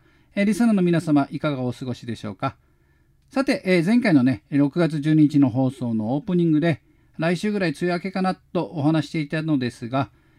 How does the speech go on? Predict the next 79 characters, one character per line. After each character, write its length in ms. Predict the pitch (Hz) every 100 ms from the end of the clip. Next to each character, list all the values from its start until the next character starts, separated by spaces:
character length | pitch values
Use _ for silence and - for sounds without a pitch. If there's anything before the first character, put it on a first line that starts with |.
| - 180
え 40 |
ー、 40 |
今 120 | 180 226
年 220 | 247 254
の 80 | 240
梅 80 | 214
雨 100 | 190
は 100 | 143
ね、 120 | 123
後 240 | - 190
半 240 | 185 185 147
か 160 | -
な 100 | 220
り 100 | 202
の 160 | 123 - - 143
降 100 | 131
水 160 | 143
量 120 | 135 107
で 100 | 101
し 60 |
た 60 | 117
ね。 160 | 151 139
あ 80 | 139
の、 100 | 131
台 160 | 156
風 120 | 160 151
な 100 | 113
ん 40 |
か 100 | 98
も 120 | 95
来 120 | -
ま 100 | 101
し 80 | 98
た 100 | 87
し。 220 | 85 110 - _ _ _ _ _ _ _ _ -
は 100 | 175
い。 140 | 165 _ - _ _
で 140 | 196 269
は、 180 | 226 -
え 120 | 196
ー、 60 | 156
今 140 | 202
夜 80 | 175
の 140 | 156
ア 80 | 147
シ 60 | -
ス 80 |
タ 80 | 156
ン 80 | 147
ト 100 | 175
を 80 | 190
紹 180 | 147 147
介 180 | 143
し 100 | 139
ま 100 | 147
し 100 | 139 202
ょ 260 | 180 - -
う。 200 | 180 175
お、 40 |
今 160 | - 285
夜 120 | 233
は 80 | 151
二 200 | - 247
人 120 | 226
の 140 | 185
ゲ 120 | 151 156
ス 160 | -
ト 200 | - 143
を 60 | 135
お 60 |
迎 260 | 143 143 143
え 20 |
し 80 | 127
て 100 | 143
い 60 | 139
ま 100 | 160
す 140 | 170
の 100 | 127
で、 220 | 123 -